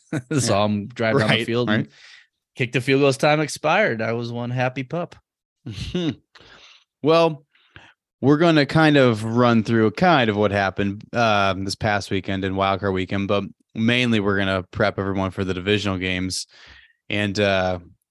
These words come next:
Speaker 2: go over how our bets went from the wild card round, because I didn't do particularly well. Scott, of course, the guy who bets all the time over there in Illinois, did really well.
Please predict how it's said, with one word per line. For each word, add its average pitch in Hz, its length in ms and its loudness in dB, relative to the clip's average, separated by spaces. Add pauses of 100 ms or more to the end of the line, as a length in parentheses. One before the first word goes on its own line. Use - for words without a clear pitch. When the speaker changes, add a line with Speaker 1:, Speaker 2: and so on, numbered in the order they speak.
(160)
Speaker 2:
go 107 220 0
over 95 440 0 (480)
how 104 220 0
our 98 140 2
bets 101 500 -4
went 95 440 -12 (220)
from 95 400 -4
the 92 240 -4
wild 92 340 -2
card 92 240 -4
round, 92 260 -6
because 92 340 -4
I 113 160 0
didn't 104 180 0
do 92 140 -4
particularly 92 540 -6
well. 95 280 -2
Scott, 95 400 -2
of 92 80 -6
course, 98 300 -4
the 104 100 -8
guy 95 160 -4
who 92 120 -10 (100)
bets 95 280 -2
all 95 200 -6
the 92 60 -10
time 98 280 -6
over 95 200 -4
there 95 200 -2
in 95 100 -6
Illinois, 95 600 -6 (840)
did 110 200 2
really 98 280 0
well. 98 440 0